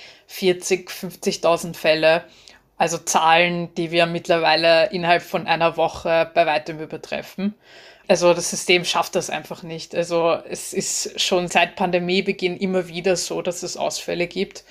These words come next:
Und ja, das Ministerium hat auch schon vor Monaten angekündigt, dass man an einer Neukonzeption arbeitet.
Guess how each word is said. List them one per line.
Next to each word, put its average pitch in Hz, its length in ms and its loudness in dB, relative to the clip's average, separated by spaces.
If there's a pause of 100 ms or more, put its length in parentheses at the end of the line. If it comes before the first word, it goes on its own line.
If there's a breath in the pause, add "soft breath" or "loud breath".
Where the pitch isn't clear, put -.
(600 loud breath)
Und 175 580 2 (280)
ja, 185 360 6
das 185 140 -6
Ministerium 185 500 0
hat 185 100 0
auch 180 80 -2
schon 185 180 -6
vor 202 140 0
Monaten 185 460 -4
angekündigt, 180 840 -4
dass 180 200 -4
man 175 240 -4
an 175 160 -2
einer 175 200 2
Neukonzeption 165 960 -2
arbeitet. 190 720 2